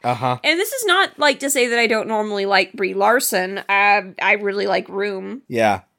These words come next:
Speaker 2: I don't think Cap-, I don't, I didn't like Captain
Speaker 1: Captain
Speaker 2: Marvel.
Speaker 1: Marvel was just okay.
Speaker 2: Hmm. But yeah,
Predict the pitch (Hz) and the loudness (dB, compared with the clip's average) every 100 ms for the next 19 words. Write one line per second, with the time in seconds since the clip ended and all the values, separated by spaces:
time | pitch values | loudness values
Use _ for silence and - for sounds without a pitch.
0 | _ 202 185 185 208 226 190 - 208 - | _ 0 4 4 2 -2 -6 -4 -6 -4
1 | 220 190 180 185 202 190 185 165 180 - | -4 -2 -4 -4 -6 -6 -10 -8 -10 -8
2 | 196 - 180 147 104 208 113 110 110 107 | -14 -14 -2 0 0 -2 0 0 0 -2
3 | 98 95 - 92 98 90 92 92 90 87 | -4 -8 -8 -6 -4 -6 -6 -6 -6 -10
4 | - - - 196 - - _ _ _ _ | -10 -8 -4 -6 -8 -20 _ _ _ _
5 | _ _ 180 156 147 139 | _ _ -2 0 0 -2